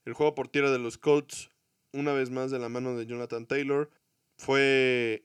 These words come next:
clave para que los Colts se mantuvieran en el partido. Y un juego de defensivas también. Mm, mucha gente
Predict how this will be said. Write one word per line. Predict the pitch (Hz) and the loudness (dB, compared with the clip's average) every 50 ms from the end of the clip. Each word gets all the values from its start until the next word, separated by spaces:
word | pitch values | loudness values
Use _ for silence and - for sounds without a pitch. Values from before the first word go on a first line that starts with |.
| _ _ _ | _ _ _
clave | - 160 160 165 165 165 156 160 175 | 0 2 6 6 8 8 8 6 4
para | 180 _ 131 120 117 110 107 | 0 _ -6 -6 -6 -8 -8
que | - 113 | -10 -12
los | 107 113 120 110 - | -10 -10 -12 -12 -4
Colts | - 147 147 147 143 - - _ | 0 2 2 2 0 -8 -16 _
se | - - 127 | -8 -6 -6
mantuvieran | 123 120 120 120 120 - 131 127 135 143 160 165 156 151 143 135 123 | -4 -4 -4 -6 -6 -8 -6 -2 0 2 2 4 2 2 0 -2 -4
en | 120 120 120 | -6 -6 -8
el | 117 117 | -10 -10
partido. | _ - 123 120 - _ 151 156 160 156 156 160 170 190 - _ _ _ _ _ _ _ _ _ _ _ _ _ _ _ _ _ _ _ - | _ -8 -8 -8 -6 _ -2 0 2 2 2 2 0 -2 -6 _ _ _ _ _ _ _ _ _ _ _ _ _ _ _ _ _ _ _ -4
Y | 135 131 131 131 131 131 127 127 123 120 120 113 110 107 _ _ _ _ | -2 0 2 2 2 2 0 0 0 -2 -2 -4 -4 -6 _ _ _ _
un | 151 151 147 | -2 -2 0
juego | 143 160 156 151 151 143 | 2 0 4 4 4 4
de | 131 120 | 4 0
defensivas | 113 120 110 - 123 113 113 - 139 139 139 143 165 190 190 - _ | -2 -4 -6 -6 -10 -10 -8 -4 -4 -2 -2 -2 -2 -4 -6 -12 _
también. | - 110 107 107 113 123 131 143 156 175 175 175 _ _ _ _ _ _ _ _ _ _ | -12 -12 -10 -6 -2 -2 0 0 0 -2 -4 -10 _ _ _ _ _ _ _ _ _ _
Mm, | - 113 113 113 113 110 107 104 107 113 127 139 | -14 -12 -12 -12 -12 -12 -14 -14 -10 -8 -4 2
mucha | 151 165 170 170 170 - - 156 | 4 4 4 4 2 -2 -4 -4
gente | - - - 151 147 147 147 - 151 143 139 131 127 123 117 113 107 - _ | -4 -2 -2 -2 -2 -2 -2 0 2 2 2 2 0 0 -2 -4 -6 -8 _